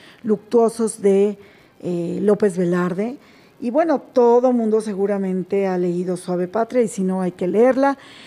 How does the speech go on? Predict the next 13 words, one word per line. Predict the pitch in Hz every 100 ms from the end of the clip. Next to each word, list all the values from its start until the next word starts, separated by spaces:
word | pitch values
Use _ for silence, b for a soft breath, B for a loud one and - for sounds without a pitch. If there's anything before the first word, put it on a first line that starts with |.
| B
Y | 254
si | - 285
no, | 330
hay | 330
que | 330 330
leer | 285 262 269 262 -
a | 214 208
quienes | - 196 185
se | 202
refieren | 180 175 190 190 196 -
a | 180
López | 170 165 170
Velarde. | 180 202 240 233 247